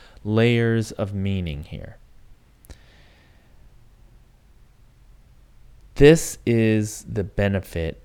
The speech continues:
of data orientation, that you can move freely. You have the freedom to move up and down the layers. Okay,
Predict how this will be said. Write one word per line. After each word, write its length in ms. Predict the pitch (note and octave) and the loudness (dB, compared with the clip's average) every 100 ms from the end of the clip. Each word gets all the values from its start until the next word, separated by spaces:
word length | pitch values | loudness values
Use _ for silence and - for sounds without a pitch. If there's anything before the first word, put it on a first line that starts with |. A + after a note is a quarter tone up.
| - | -10
of 520 | D#2 D#2 D#2+ - - - - - - - - - - | -8 -8 -10 -14 -20 -20 -20 -20 -20 -20 -20 -20 -10
data 260 | G#2+ F2+ E2+ | -6 -6 -4
orientation, 800 | D#2+ E2+ D#2+ D#2 - F2 - - - - - _ - - - - - - | -4 -4 -6 -8 -8 -10 -10 -20 -20 -20 -20 _ -20 -20 -20 -20 -20 -10
that 480 | G2 G2+ F#2 - - - - - - | 0 2 2 -2 -14 -20 -20 -20 -14
you 540 | G#2 G#2 A#2+ B2+ C3 | -8 -2 0 2 0
can 400 | - - A2 G#2+ | 4 6 6 -2
move 520 | G2 A#2 A#2+ G#2 F#2+ - - | -2 0 2 2 -2 -8 -20
freely. 920 | - - C3 C#3 C#3 G2 D#2 F2+ B2 - | -18 -4 -2 0 0 -2 -4 -6 -10 -12
You 140 | G2+ | -8
have 140 | F#2+ | -6
the 80 | G2 | -8
freedom 680 | - - C3+ C3+ A2 F#2+ F2+ - | -8 -2 0 2 0 -2 -6 -10
to 80 | A2 | -6
move 320 | G#2+ G2+ - - | -4 -4 -6 -4
up 380 | B2 C#3+ - - | -2 -2 -6 -10
and 240 | G#2+ A2 G2 | -6 -6 -4
down 480 | G2 F#2 F#2 F2 E2+ | -4 -4 -4 -6 -8
the 100 | F2 | -6
layers. 720 | F2 E2 C2 - - - - _ - - - - - - - - - - - - _ - - | -4 -6 -8 -16 -20 -20 -20 _ -20 -20 -20 -20 -20 -20 -20 -20 -20 -20 -20 -20 _ -20 -18
Okay, 320 | F#2+ F2+ F#2 | -10 -8 -8